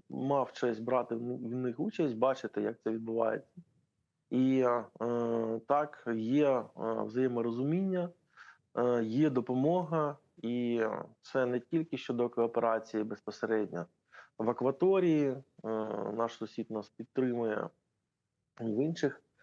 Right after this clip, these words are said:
сферах. Я зараз кажу конкретно за військово-морські сили. І, е,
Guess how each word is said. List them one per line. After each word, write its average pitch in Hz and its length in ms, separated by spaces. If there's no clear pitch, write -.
сферах. 123 520
Я 113 100
зараз 113 320
кажу 110 200
конкретно 120 480
за 107 100
військово-морські 135 720
сили. 120 420
І, 123 300
е, 110 300